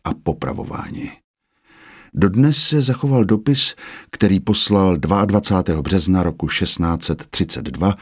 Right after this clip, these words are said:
z Nagasaki vizitátorovi P. Andrému Palmeirovi. Zevrubně v něm líčí tehdejší stav věcí.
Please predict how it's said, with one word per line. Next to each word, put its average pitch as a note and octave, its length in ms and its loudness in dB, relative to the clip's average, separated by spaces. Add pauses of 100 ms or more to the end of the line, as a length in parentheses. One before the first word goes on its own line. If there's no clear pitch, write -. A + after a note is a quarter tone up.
(140)
z - 160 -4
Nagasaki A2 720 0 (240)
vizitátorovi F2+ 1200 2 (200)
P. D#2+ 220 0 (120)
Andrému F2 600 2
Palmeirovi. C#2 920 -2 (640)
Zevrubně F#2+ 800 2
v F2 100 -4
něm E2 240 2
líčí F2 520 0
tehdejší D#2 680 -2
stav - 480 -6 (120)
věcí. - 540 -8